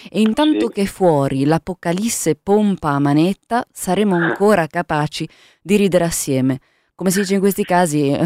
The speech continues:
Speaker 1: <laughs> molto attuale, ecco, l'ap-, l'apocalisse
Speaker 2: Sì, molto
Speaker 1: continua,
Speaker 2: attuale, sì.
Speaker 1: <laughs> continua a pompare
Speaker 2: Ci
Speaker 1: a
Speaker 2: ho visto
Speaker 1: manetta.
Speaker 2: lungo, ci ho visto lungo.
Speaker 1: <laughs> Ci hai
Speaker 2: Sì,
Speaker 1: visto,
Speaker 2: sì.
Speaker 1: ci hai visto lungo, però possiamo continuare a ridere assieme, direi, insomma,
Speaker 2: Beh,
Speaker 1: lo
Speaker 2: io
Speaker 1: facciamo.
Speaker 2: spero, no, è fondamentale, se no alla fine, sì, sì, se non si riesce a ridere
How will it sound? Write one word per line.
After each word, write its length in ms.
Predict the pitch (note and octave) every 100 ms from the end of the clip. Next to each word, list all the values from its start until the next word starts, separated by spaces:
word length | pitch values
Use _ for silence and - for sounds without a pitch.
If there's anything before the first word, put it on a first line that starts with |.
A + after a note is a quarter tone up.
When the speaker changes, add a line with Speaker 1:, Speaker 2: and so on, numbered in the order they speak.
| D#3+
Speaker 1:
<laughs> 120 | B2+
molto 360 | D3 C3+ B2+ C3+
attuale, 680 | C#3+ - E3+ C3+ B2+ C3 C3
ecco, 180 | -
l'ap-, 180 | C#3 C#3+
l'apocalisse 520 | D3+ D#3+ - E3 F#3
Speaker 2:
Sì, 40 | C#3
molto 240 | C#3+ F3
Speaker 1:
continua, 360 | E3+ F3+ E3+ C#3+
Speaker 2:
attuale, 760 | B2 - - - - G3+ G3+
sì. 20 |
Speaker 1:
<laughs> 20 | E3
continua 320 | F3 F3 G#3+
a 40 |
pompare 340 | G3+ G3+ G#3+ G#3+
Speaker 2:
Ci 60 |
Speaker 1:
a 20 |
Speaker 2:
ho 140 | G3+ G3
visto 180 | - -
Speaker 1:
manetta. 320 | B2 A#2+ - -
Speaker 2:
lungo, 400 | G#3+ - - G#3+
ci 100 | D3
ho 40 |
visto 280 | C3 C3 B2+
lungo. 360 | A#2+ A2+ A2+ - -
Speaker 1:
<laughs> 400 | - - - -
Ci 100 | -
hai 40 | G#3+
Speaker 2:
Sì, 60 | A#3
Speaker 1:
visto, 280 | A#3 A#3+ A3+
Speaker 2:
sì. 60 |
Speaker 1:
ci 80 | A3
hai 40 | A#3
visto 260 | A#3+ B3
lungo, 260 | B3+ C4+ B3+
però 160 | F#3+
possiamo 320 | F#3+ F3 F3 E3+
continuare 500 | F3 F3+ F3+ F#3+ F3
a 20 |
ridere 280 | E3 D#3+ D#3+
assieme, 460 | D#3 - F3+ D#3+
direi, 240 | D3+ D#3 C#3+
insomma, 360 | C#3+ C#3+ C#3
Speaker 2:
Beh, 160 | C#3+ D3
Speaker 1:
lo 40 | C3
Speaker 2:
io 120 | E3
Speaker 1:
facciamo. 160 | D3 C#3+
Speaker 2:
spero, 360 | C#3 B2 B2 C#3+
no, 160 | D#3
è 200 | C3 B2
fondamentale, 720 | B2+ C3 C3+ C3+ C3 A2+ G#2 G#2+
se 100 | A#2
no 160 | A2+
alla 140 | A#2 G2+
fine, 360 | - G#2+ A2+ -
sì, 180 | - -
sì, 160 | G#2
se 140 | - G2+
non 100 | A2+
si 160 | -
riesce 260 | B2 A#2 C3+
a 40 |
ridere 580 | C3 B2+ C3 C3+ B2+ A#2